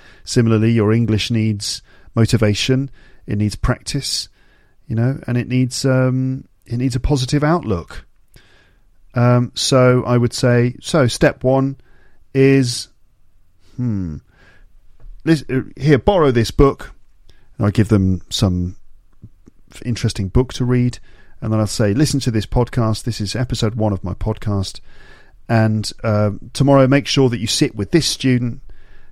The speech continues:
and you can do lots of speaking practice with that person.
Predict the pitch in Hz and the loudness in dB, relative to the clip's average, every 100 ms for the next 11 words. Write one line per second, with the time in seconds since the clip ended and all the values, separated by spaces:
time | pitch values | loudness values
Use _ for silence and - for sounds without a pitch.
0 | - 113 113 113 110 104 - - 117 123 | -8 -2 0 0 -2 -4 -8 -2 0 0
1 | 120 117 - 120 113 - 104 - - - | -2 -4 -2 -2 -2 -2 -4 -8 -8 -4
2 | 120 - - 98 - 101 | -4 -2 -4 -4 -4 -8